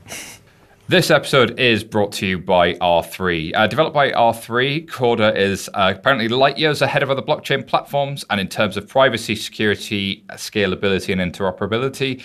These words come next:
Speaker 2: it's been built directly for those. Um, and it was also built to meet the stringent requirements of highly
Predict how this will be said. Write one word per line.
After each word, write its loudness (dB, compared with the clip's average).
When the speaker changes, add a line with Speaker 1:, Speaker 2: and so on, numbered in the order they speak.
Speaker 2:
it's -6
been -4
built -6
directly -6
for -8
those. -8
Um, 2
and 0
it 0
was -6
also -4
built -8
to -8
meet -6
the -6
stringent -4
requirements 0
of 0
highly -2